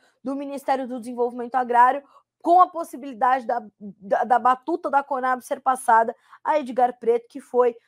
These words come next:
deputado federal pelo, pra, pra, pelo Partido dos Trabalhadores. Seu pai é um dos fundadores do M S T,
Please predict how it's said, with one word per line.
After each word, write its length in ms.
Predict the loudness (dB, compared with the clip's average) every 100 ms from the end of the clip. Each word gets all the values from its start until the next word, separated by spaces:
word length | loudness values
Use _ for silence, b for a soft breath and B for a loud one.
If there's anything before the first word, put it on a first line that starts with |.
| b
deputado 420 | 0 0 0 -2 -4
federal 500 | -6 2 4 4 -2 _ _ _
pelo, 160 | -10 -10
pra, 300 | -6 -4 -4
pra, 280 | _ -6 -4
pelo 200 | -8 -6
Partido 320 | -6 -6 -18
dos 100 | -6
Trabalhadores. 800 | -4 -2 -2 2 2 2 -2 -14
Seu 220 | -8 -6
pai 260 | -2 0 0
é 60 | -2
um 100 | -10
dos 160 | -14
fundadores 520 | -8 -6 -2 -4 -4
do 200 | -8 -6
M 220 | -6 -6 -10
S 240 | -12 -10
T, 180 | -8